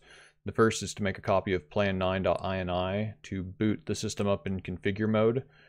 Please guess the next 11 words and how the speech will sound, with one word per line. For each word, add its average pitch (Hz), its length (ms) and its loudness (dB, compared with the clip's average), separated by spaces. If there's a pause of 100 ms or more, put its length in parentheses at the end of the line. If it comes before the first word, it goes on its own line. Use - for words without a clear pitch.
(260)
to 98 80 -6
make 92 160 0
sure 90 200 0
that 85 380 0
authorization 92 720 0
to - 80 -12
the - 80 -10
file 95 300 2
system 107 280 -4
is 104 120 -4
working. 113 400 0